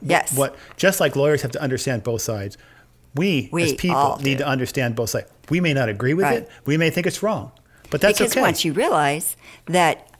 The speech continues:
Speaker 2: oh my gosh, all it did is give us our rights back to the states
Speaker 1: Well,
Speaker 2: to decide. That's
Speaker 1: yes.
Speaker 2: kind of, that's a very simplistic way of saying it, but still.
Speaker 1: Well, yeah, what, really what it said was it wasn't up to the Supreme Court to decide.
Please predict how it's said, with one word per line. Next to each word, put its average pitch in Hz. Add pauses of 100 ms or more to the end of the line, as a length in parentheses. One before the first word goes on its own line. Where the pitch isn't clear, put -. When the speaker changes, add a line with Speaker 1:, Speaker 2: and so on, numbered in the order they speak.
(140)
Speaker 2:
oh 202
my 196
gosh, 190
all 175
it -
did 160
is 165
give 165
us 160 (100)
our 135
rights 170
back 156
to -
the 135
states 185
Speaker 1:
Well, 123 (140)
Speaker 2:
to 175
decide. 180
That's 165
Speaker 1:
yes. -
Speaker 2:
kind 143
of, 127
that's -
a -
very 135 (100)
simplistic 160
way 131
of 120
saying 127
it, 135
but -
still. 175 (680)
Speaker 1:
Well, 123
yeah, 151
what, 135 (280)
really 151
what 127
it 120
said 147
was 113
it 135
wasn't 143 (340)
up -
to 123
the 120
Supreme 123
Court -
to 107
decide. -